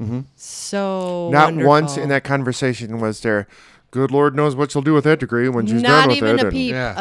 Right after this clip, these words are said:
Speaker 2: of,
Speaker 1: yeah.
Speaker 2: right.
Speaker 1: She's gonna get
Speaker 2: Theater
Speaker 1: plenty of that.
Speaker 2: major?
Speaker 3: Yeah.
Speaker 2: How many times did you hear that? "Oh, a theater major?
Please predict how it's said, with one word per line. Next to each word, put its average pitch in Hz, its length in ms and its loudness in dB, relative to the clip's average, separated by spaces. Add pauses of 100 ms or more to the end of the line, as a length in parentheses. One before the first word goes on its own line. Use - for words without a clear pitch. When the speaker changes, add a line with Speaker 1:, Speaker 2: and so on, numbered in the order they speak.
(160)
Speaker 2:
of, 185 60 -2
Speaker 1:
yeah. 120 200 0 (100)
Speaker 2:
right. 185 540 -6 (580)
Speaker 1:
She's - 120 -14
gonna 160 140 6
get 339 120 6
Speaker 2:
Theater 359 60 2 (100)
Speaker 1:
plenty 403 220 4
of - 80 0
that. 392 60 0
Speaker 2:
major? 403 280 2 (720)
Speaker 3:
Yeah. 95 120 -6
Speaker 2:
How 226 100 -4
many 240 140 -4
times 214 220 -6
did 180 80 -12
you 190 80 -8
hear 185 140 -8
that? 185 280 -8
"Oh, 285 120 -4
a 262 40 -2
theater 294 380 -4
major? 349 480 -4